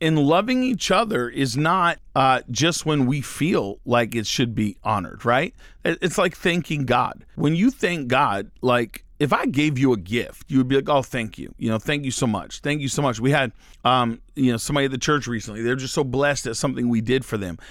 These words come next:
They were thanking us so much that my staff was like, "Bro, they're, they're ke-, they keep thanking us."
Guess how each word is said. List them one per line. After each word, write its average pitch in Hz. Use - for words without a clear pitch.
They 190
were 202
thanking 156
us 131
so 165
much -
that 151
my 143
staff -
was 143
like, 120
"Bro, 151
they're, 127
they're 127
ke-, -
they 131
keep 160
thanking 135
us." -